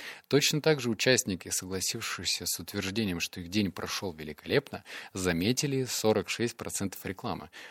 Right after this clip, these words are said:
Напротив, те, кто был категорически не согласен с этими утверждениями, напомнили только,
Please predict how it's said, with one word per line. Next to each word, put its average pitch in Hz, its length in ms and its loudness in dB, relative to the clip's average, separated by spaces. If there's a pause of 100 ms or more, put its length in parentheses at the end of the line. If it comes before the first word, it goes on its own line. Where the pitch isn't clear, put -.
(120)
Напротив, 135 520 2
те, 131 140 4
кто - 160 -8
был 98 180 -6
категорически 104 680 -2
не 90 100 -8
согласен 92 480 -4
с - 100 -8
этими 85 300 -6
утверждениями, 117 640 2
напомнили 113 480 -2
только, 92 800 -2